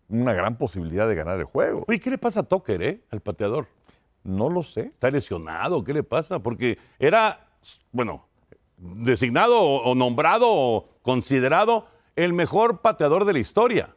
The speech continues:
Speaker 1: Había alguien al que decían señor seguridad, ¿a quién era?
Speaker 2: No,
Speaker 1: me acuerdo.
Speaker 2: ese era Norm Johnson.
Speaker 1: Norm Johnson,
Speaker 2: Sí.
Speaker 1: ¿verdad? Pero bueno, eh, la verdad es que era un pateador muy seguro, sobre todo de cincuenta yardas o más.
Speaker 2: Exacto.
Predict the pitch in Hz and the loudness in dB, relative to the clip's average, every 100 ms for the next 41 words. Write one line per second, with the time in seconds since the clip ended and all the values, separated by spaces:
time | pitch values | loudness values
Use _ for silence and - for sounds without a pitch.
0 | - 175 196 202 202 170 110 101 123 135 | -4 0 2 2 2 0 0 0 0 -4
1 | - - - 98 117 117 113 82 76 82 | -6 -18 -8 -6 -6 -6 -8 -6 -6 -4
2 | 95 95 107 101 104 131 147 131 120 123 | -6 -8 -12 -14 -4 0 2 2 2 0
3 | 131 123 110 127 120 104 95 85 69 - | 0 0 0 -2 -2 -2 -4 -8 -12 -4
4 | 113 123 101 95 71 65 95 85 139 _ | -2 0 -2 -4 -6 -4 -2 -2 -8 _
5 | _ _ _ 117 139 143 123 - 107 107 | _ _ _ 2 4 2 0 -2 -2 0
6 | 107 107 104 101 98 - _ 131 127 117 | 2 0 0 -2 -4 -10 _ -2 0 2
7 | 123 131 165 143 - 175 156 - 120 139 | 0 2 0 -2 -2 0 0 -2 -2 -2
8 | 139 135 117 123 131 143 120 127 175 - | 0 0 2 2 2 -2 0 2 2 0
9 | - - 139 160 151 190 233 - 160 147 | -12 -2 2 2 2 4 4 4 0 0
10 | 175 196 156 131 151 165 143 101 139 202 | 0 0 0 2 2 2 0 -2 -2 -2
11 | 98 - 123 _ _ | -4 -6 -6 _ _